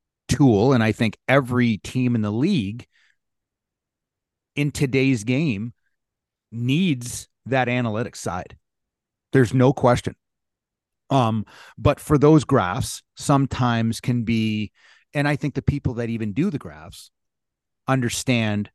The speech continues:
that there's more than just documenting, you know, situational plays, shots, passes, entries,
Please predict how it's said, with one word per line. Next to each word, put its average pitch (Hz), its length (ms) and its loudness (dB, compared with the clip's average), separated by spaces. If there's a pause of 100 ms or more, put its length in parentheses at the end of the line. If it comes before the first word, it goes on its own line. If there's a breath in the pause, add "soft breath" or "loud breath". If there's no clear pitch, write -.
that 120 140 -2
there's 131 200 2
more 131 360 2
than 110 220 -4
just - 480 -6 (600)
documenting, 113 840 -2 (1300)
you 135 140 -2
know, 104 260 -4
situational 127 1000 -2
plays, 123 380 -2
shots, - 500 -6
passes, 117 720 -6
entries, 113 720 -2